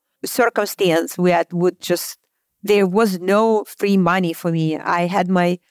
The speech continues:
credit cards maxed out. I already took a business loan. I took a private loan. And what I've done when I decided to invest in the mastermind that was teaching how to fix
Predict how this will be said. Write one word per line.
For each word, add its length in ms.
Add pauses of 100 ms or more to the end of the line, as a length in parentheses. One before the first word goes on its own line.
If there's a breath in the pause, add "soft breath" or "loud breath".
(240)
credit 300
cards 280
maxed 420
out. 440 (480 soft breath)
I 680
already 440
took 260
a 60
business 440
loan. 240
I 120
took 240
a 40
private 540
loan. 320 (380)
And 180
what 140
I've 260
done 400 (280)
when 120
I 80
decided 600
to 100
invest 500
in 140
the 100
mastermind 840
that 200
was 300 (600)
teaching 400
how 460
to 280 (320)
fix 600